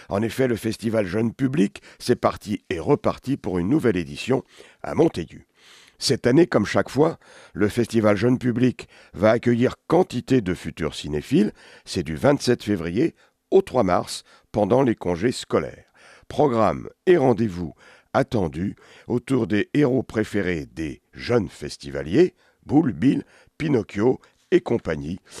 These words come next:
au cinéma Caméra cinq. Il y aura pas moins de dix films à l'affiche, du vingt-sept février au trois mars et à Montaigu. Enfin, un mot sur le festival, encore, Hellfest de Clisson.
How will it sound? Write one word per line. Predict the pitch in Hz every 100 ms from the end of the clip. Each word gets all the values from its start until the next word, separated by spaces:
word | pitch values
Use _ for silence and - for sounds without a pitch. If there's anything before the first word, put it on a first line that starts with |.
| - -
au | 156
cinéma | - 113 90 87 120 - _ _
Caméra | 156 135 90 78
cinq. | - 110 135 - - - - -
Il | 123 120
y |
aura | 117 85 73 _ _ _
pas | - 160
moins | 151 160
de | 117 95
dix | 76 190
films | 151 113 98 67 58 - _
à | -
l'affiche, | 139 87 - 92 - - 107 - - - _
du | 85
vingt-sept | 101 135 104
février | - 90 76 82 120 -
au | 151
trois | - 98
mars | 82 113 - - _ -
et | 123 - _
à | -
Montaigu. | 127 - - - - - - _ _ _ _ _ _
Enfin, | 143 143 160
un | 147
mot | 151
sur | 165 113
le | 113
festival, | - 101 - 101 180 151 - _ _ _
encore, | - - 170 160 - - -
Hellfest | - 123 - 165 - 104
de | 85
Clisson. | 82 135 - -